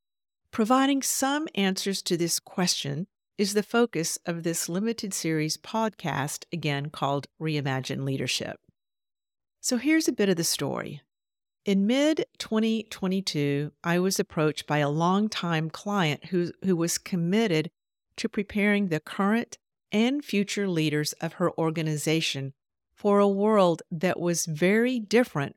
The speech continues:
from the one that her one hundred and ten-year-old organization was founded to serve. The organization that I'm referring to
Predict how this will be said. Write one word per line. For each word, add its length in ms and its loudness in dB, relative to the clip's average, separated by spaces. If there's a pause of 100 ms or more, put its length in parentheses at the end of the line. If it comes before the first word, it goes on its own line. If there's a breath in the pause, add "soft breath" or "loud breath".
from 200 -2
the 100 0
one 400 0 (300)
that 140 0 (180)
her 180 0
one 320 -2
hundred 500 -2
and 160 -2
ten-year-old 1160 0
organization 920 -2 (140)
was 220 -2
founded 500 -6 (100)
to 100 -8
serve. 640 -2 (1120)
The 180 2
organization 760 4
that 100 0
I'm 200 0
referring 580 -2
to 380 -4